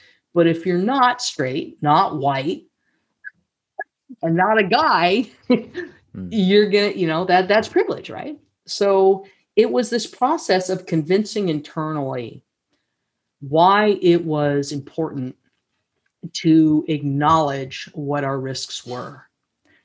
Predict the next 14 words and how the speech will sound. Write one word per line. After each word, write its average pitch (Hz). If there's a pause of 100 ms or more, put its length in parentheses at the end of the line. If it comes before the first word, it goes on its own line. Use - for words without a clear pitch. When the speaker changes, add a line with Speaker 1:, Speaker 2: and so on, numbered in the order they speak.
(100)
Speaker 1:
That 175
was 208
the 208
single 170
biggest 147
challenge. 127 (540)
Um, 156
and 156
why 175
it 196
was 185
important 147
to 156
be 139